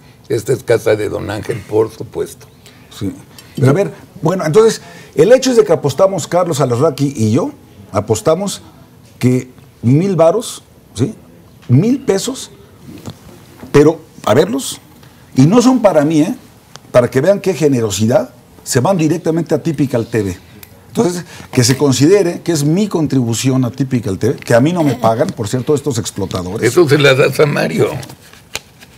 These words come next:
Speaker 2: A ver. Es que es mi prim-
Speaker 1: Close up, co-, close up.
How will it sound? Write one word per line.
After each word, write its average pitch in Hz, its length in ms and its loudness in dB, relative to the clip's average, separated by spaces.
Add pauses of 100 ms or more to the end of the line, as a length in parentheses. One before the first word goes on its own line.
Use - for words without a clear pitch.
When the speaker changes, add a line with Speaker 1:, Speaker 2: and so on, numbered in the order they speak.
(180)
Speaker 2:
A 98 40 -10
ver. - 120 -10 (3000)
Es 95 100 -10
que 113 100 -4
es 110 80 -4
mi 107 160 -6
prim- 92 320 -4
Speaker 1:
Close 123 320 2
up, 131 160 -2
co-, 120 240 0
close - 320 -2
up. 110 140 2